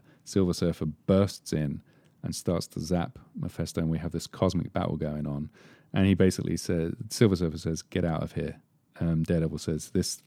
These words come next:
this is no fight for human eyes. Get out, run." They start running up the hill. And in the background, we see Mephisto and Silver Surfer just going at each other. There's, like, fight. It's, it's beyond our understanding to even stick around and watch.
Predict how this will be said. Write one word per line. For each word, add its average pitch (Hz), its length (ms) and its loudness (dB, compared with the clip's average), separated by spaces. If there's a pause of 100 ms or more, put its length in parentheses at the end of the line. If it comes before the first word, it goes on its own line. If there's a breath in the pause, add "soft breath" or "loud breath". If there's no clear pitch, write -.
(140)
this 92 220 0 (120)
is 90 200 -4
no 85 160 2
fight - 340 -6
for - 100 -6
human 80 320 0
eyes. 73 420 -6
Get 85 160 0
out, 78 300 -6
run." 82 400 -4 (100)
They 85 120 -2
start 92 240 0
running 85 260 0
up 80 140 -10
the - 80 -20
hill. 82 320 0 (500 loud breath)
And 104 180 4
in 110 80 8
the 107 80 6
background, 95 380 4
we 92 80 2
see 95 440 2 (500)
Mephisto 95 460 0
and 87 100 0
Silver 80 180 -2
Surfer 78 320 -4
just 78 220 -6
going 76 280 -2
at - 120 -8
each - 180 -10
other. 50 240 -8
There's, 50 220 -8
like, - 220 -12 (220)
fight. - 420 -6
It's, 87 440 -4
it's - 200 -4
beyond 85 420 4
our 80 100 0
understanding 76 560 -4
to - 80 -6
even 78 220 -4
stick - 280 -8
around 82 180 -4
and 73 160 -4
watch. - 360 -6